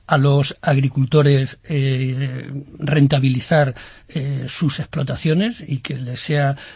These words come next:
eh, productivo, ¿no?, dedicarse a eso. En fin, hay, hay muchas cuestiones relacionadas siempre con la agricultura y la ganadería en una provincia como la nuestra.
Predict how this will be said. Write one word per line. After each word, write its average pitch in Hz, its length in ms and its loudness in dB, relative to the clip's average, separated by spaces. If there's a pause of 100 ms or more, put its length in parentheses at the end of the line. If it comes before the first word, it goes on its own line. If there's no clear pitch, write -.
(160)
eh, 139 240 -2
productivo, 139 600 0
¿no?, 151 140 2
dedicarse 135 540 -2
a 135 40 -2
eso. 202 220 0
En 156 80 -8
fin, 147 240 6 (440)
hay, 160 440 2
hay 147 960 0 (100)
muchas 143 400 0
cuestiones 160 640 0 (260)
relacionadas 147 920 2
siempre 160 520 4
con 143 200 2
la 143 80 0
agricultura 135 640 2
y 175 60 2
la 160 100 0
ganadería 135 640 0
en 147 80 2
una 143 160 2
provincia 139 380 -2
como 135 180 0
la 127 120 -2
nuestra. 156 400 -2